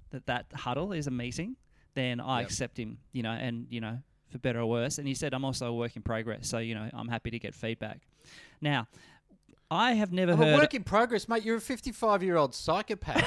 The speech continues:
Speaker 1: <laughs>
Speaker 2: Like, how have you not worked this out? That he goes, "Oh, am I, am I a bit aggressive, am I? Fuck, I just, I'm just cottoning onto this."
Speaker 1: Now, the only thing I'd pull Ross up for in that is that I've
Speaker 2: Mm.
Speaker 1: never heard anyone refer to the quarter time huddle as the quarter time meeting,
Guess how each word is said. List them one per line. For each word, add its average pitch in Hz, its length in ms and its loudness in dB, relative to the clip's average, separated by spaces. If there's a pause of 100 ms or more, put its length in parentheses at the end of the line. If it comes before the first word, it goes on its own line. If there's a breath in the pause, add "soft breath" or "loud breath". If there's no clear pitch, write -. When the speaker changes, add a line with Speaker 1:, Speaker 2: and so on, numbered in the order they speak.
Speaker 1:
<laughs> 349 480 12
Speaker 2:
Like, 359 100 12 (840 loud breath)
how 277 60 12
have 254 120 8
you 262 100 4
not 240 220 6
worked 196 280 8
this 185 180 -2
out? 175 320 4
That 147 120 -2
he 151 60 -2
goes, 139 280 2
"Oh, 196 180 6
am 147 240 4
I, 208 100 2
am 170 100 -2
I 180 100 8
a - 20 -8
bit 160 140 4
aggressive, 131 340 0
am 98 140 -2
I? 156 100 -4
Fuck, 190 300 -6
I 165 100 4
just, 104 300 -8
I'm 98 160 -6
just - 280 -12
cottoning 165 340 -6
onto 247 200 -4
this." 98 320 -10
Speaker 1:
Now, 180 140 2
the 185 120 2
only 277 160 2
thing 247 160 0
I'd 202 120 0
pull 180 180 4
Ross 147 220 2
up 139 160 -2
for 127 260 -2
in 127 140 -4
that 123 260 -4 (280)
is 151 140 -4
that 139 280 -2
I've 180 280 4
Speaker 2:
Mm. 175 60 0
Speaker 1:
never 175 240 2
heard 196 140 4
anyone 147 400 2
refer 127 360 0
to 120 360 -2
the 120 240 -6
quarter 147 280 -2
time 135 220 -2
huddle 123 320 -4
as 120 120 -6
the 131 100 -10
quarter 123 260 -4
time 117 260 -6
meeting, 110 340 -8